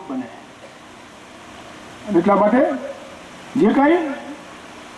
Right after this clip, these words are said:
હર હંમેશા અમે ખેડૂતની ચિંતા કરી, મેં મારી પહેલા વક્તા વાત કરી,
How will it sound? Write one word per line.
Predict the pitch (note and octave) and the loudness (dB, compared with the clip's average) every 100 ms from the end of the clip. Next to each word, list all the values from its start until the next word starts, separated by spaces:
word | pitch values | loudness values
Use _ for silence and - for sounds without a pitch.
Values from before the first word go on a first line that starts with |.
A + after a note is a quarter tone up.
| - | 0
હર | G3+ | 2
હંમેશા | B3+ C4 B3+ | 6 6 6
અમે | B3 B3 | 6 4
ખેડૂતની | - A3 A#3 A#3+ | 4 2 2 0
ચિંતા | G3+ F#3+ G3 | 0 0 2
કરી, | F3+ E3 | 4 4
મેં | E3+ | 4
મારી | F3 F#3+ | 4 4
પહેલા | F#3+ G3 | 4 4
વક્તા | F#3 A3 | 4 2
વાત | G#3 F3+ F3+ | 4 4 2
કરી, | - | -4